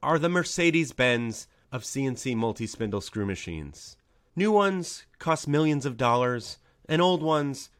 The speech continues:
can cost hundreds of thousands. As soon as I landed, my Brazilian customer and I drove three hours to go inspect the machine. After checking the machine, Rogerio told me that he wanted to buy it,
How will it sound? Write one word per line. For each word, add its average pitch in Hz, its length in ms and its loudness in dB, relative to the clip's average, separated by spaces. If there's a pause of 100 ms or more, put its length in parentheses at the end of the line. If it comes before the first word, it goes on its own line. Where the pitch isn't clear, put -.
(120)
can 143 160 -4
cost 135 300 2
hundreds 113 380 -2
of 95 100 -6
thousands. 73 720 -6 (240)
As - 140 -4
soon 214 220 2
as 220 120 2
I 214 120 2
landed, 110 560 2 (180)
my 127 160 2
Brazilian 147 500 2
customer 107 460 -2
and 98 140 -2
I 87 300 -4
drove 107 360 -4
three 180 340 0
hours 95 560 4 (240)
to - 80 -12
go 113 200 0
inspect 113 400 -4
the 120 60 -6
machine. 107 500 -8 (360)
After 147 280 -4
checking 208 400 -2
the 208 60 -2
machine, 143 480 -2
Rogerio 139 540 2
told 135 320 2
me 139 360 -2
that 123 100 0
he 120 60 2
wanted 123 260 0
to 117 60 -4
buy 110 260 -2
it, 73 220 -4